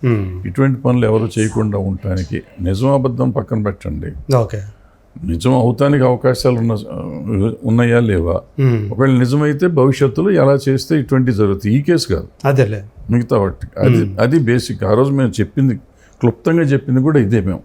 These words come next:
Speaker 1: ఒక కేసు స్టడీగానే దీన్ని టేకప్ చేశారు.
Speaker 2: ఈ, వీళ్ళు ఎవరు తప్పు ఎవరు రైట్ అని మేము డెసిషన్ తీసుకోలేదు. ఎవరు కేసు వస్తుందో వస్తుంది, అది అయిపోతుంది, ఏం జరగాలో అవుతుంది, మొత్తం ప్యానెల్ ఎట్లా డిసైడ్ చేస్తే అట్లా డిసైడ్ అవుతుంది.
Speaker 1: అదే. Hmm.
Speaker 2: నిజాలు, అన్య-, అబద్ధాలు తెలిసిపోతాయి.
Speaker 1: Hmm.
Speaker 2: And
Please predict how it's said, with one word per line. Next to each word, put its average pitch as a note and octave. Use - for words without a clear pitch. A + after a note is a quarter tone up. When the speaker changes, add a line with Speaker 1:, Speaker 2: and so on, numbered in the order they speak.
Speaker 1:
ఒక B2
కేసు C#3
స్టడీగానే C#3
దీన్ని C3
టేకప్ B2+
చేశారు. G2+
Speaker 2:
ఈ, G2
వీళ్ళు A2
ఎవరు A2+
తప్పు C3+
ఎవరు C3+
రైట్ B2+
అని C3+
మేము A2
డెసిషన్ A2
తీసుకోలేదు. A2
ఎవరు F#2
కేసు C#3
వస్తుందో C3
వస్తుంది, A#2
అది B2+
అయిపోతుంది, A2
ఏం A2+
జరగాలో A#2+
అవుతుంది, G#2+
మొత్తం F#2+
ప్యానెల్ G#2
ఎట్లా G2+
డిసైడ్ F#2
చేస్తే -
అట్లా -
డిసైడ్ F#2+
అవుతుంది. -
Speaker 1:
అదే. G2+
Hmm. A2
Speaker 2:
నిజాలు, G#2+
అన్య-, G2
అబద్ధాలు G2
తెలిసిపోతాయి. A2
Speaker 1:
Hmm. F#2+
Speaker 2:
And A#2+